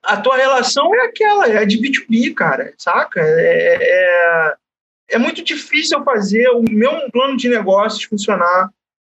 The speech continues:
nesse tipo de relacionamento, que não é um relacionamento ruim, tá?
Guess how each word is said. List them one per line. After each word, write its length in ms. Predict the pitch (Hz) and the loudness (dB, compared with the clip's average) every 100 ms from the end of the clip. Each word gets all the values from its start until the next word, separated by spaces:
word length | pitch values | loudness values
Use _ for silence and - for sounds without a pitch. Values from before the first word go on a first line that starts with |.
| 190 | -2
nesse 480 | 196 202 240 254 | 2 4 2 -2
tipo 220 | 233 233 208 | -6 -8 -4
de 60 | |
relacionamento, 640 | 220 226 214 208 196 160 151 _ | 0 0 0 0 0 -2 -8 _
que 80 | 320 | -2
não 100 | 339 | 0
é 80 | 359 | 2
um 80 | 370 | 2
relacionamento 580 | 359 349 330 302 - 302 | 2 0 -2 -2 -4 -8
ruim, 360 | 311 269 277 | -6 -2 -2
tá? 300 | - - - | -2 -2 -4